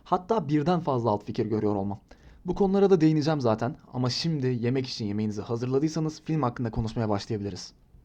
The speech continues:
Film ana karakterlerimizden biri olan Kevin Flynn'in oğlu Sam'e sistemi ve kendisine sistemi inşa ederken yardımcı olan programları anlatan bir konuşma sahnesiyle başlıyor.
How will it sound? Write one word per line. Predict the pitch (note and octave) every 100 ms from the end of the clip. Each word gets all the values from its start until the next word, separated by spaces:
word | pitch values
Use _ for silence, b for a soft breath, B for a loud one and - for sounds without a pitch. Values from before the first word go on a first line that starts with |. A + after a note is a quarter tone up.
| _ _ _ _ _ _ _ -
Film | - F#3 G3+ -
ana | B2+ C#3
karakterlerimizden | D#3 C#3 C3 C3 C3 C3 B2 A#2+ A#2
biri | B2+
olan | D3+ C3+
Kevin | - B2 A2+
Flynn'in | - G#2+ G#2+ A#2+ B B B
oğlu | D3+ D#3 G#3+
Sam'e | A3 - A#2 C#3+
sistemi | - - B2 - D#3 G3+ A#2
ve |
kendisine | A#2+ A#2+ B2+ B2+ E3+ F#3+
sistemi | B2+ C#3 D3+
inşa | C#3+ C#3 D#3+
ederken | E3+ E3+ E3+
yardımcı | C#3+ C#3+ D3 D#3
olan | D#3 D#3
programları | B2+ B2 B2+ C#3 E3+
anlatan | A2 G#2+ C3 E3
bir | D#3+
konuşma | D3 C3+ D#3
sahnesiyle | C3+ C3 C3 C3 A2
başlıyor. | G2 - F#2+